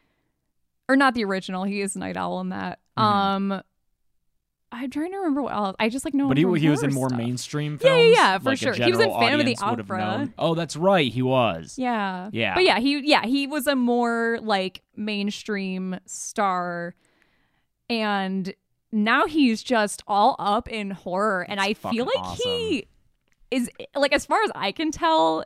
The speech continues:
Speaker 1: he's made quite a home for himself
Speaker 2: How would, I mean, he's
Speaker 1: here.
Speaker 2: gotta like it if he's been in, 'cause he was what, Insidious?
Speaker 1: Yes,
Speaker 2: And then
Speaker 1: Insidious.
Speaker 2: obviously all the Conjuring films.
Speaker 1: He was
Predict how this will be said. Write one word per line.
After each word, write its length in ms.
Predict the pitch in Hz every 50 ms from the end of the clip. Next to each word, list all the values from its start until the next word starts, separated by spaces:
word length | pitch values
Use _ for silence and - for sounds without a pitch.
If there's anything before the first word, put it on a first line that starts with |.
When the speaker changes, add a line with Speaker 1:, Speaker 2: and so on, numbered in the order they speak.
| - _
Speaker 1:
he's 340 | - - 247 226 220 240
made 300 | 202 214 202 202 202 185
quite 240 | - - 220 208 220
a 80 | 185 175
home 320 | 175 214 202 208 202 208
for 120 | - 190 202
himself 520 | 202 190 196 190 - - 196 185 202 175
Speaker 2:
How 40 | 151
would, 180 | 131 123 117 - -
I 100 | 135 131
mean, 160 | 135 135 135
he's 300 | 127 - 208 - 156 -
Speaker 1:
here. 60 | -
Speaker 2:
gotta 240 | - 123 156 170 147
like 300 | 113 101 139 226 - -
it 220 | 113 98 98 101 -
if 160 | - 113 - -
he's 200 | 113 104 98 101
been 180 | 117 117 113
in, 280 | 110 107 104 104 101 95
'cause 180 | - 127 120
he 80 | 135 147
was 120 | 147 135
what, 220 | 131 139 131 - -
Insidious? 840 | 107 98 - - 127 113 123 147 170 202 214 - - - - - _ _ _ 214
Speaker 1:
Yes, 480 | 202 247 277 277 233 208 208 214 - - 240
Speaker 2:
And 100 | 233 233
then 100 | 233 233
Speaker 1:
Insidious. 580 | 240 226 214 220 220 226 226 226 226 226 - 117
Speaker 2:
obviously 480 | 113 110 104 120 123 117 - - 127
all 120 | 117 107 101
the 80 | 107 -
Conjuring 480 | - 143 151 151 143 151 151 147 139
films. 560 | - 156 151 147 143 143 147 151 151 143 -
Speaker 1:
He 100 | - 262
was 160 | 262 262 -